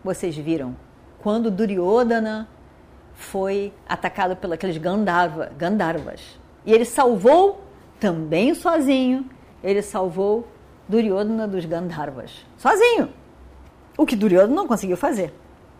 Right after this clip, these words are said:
Ele não levou e-, exército com ele. Sozinho. Bem, e se eu me lembro bem,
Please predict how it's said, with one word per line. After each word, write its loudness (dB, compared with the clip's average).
Ele -4
não -6
levou 0
e-, -2
exército -6
com -10
ele. -8
Sozinho. -8
Bem, 0
e -14
se -8
eu -2
me -2
lembro -6
bem, -4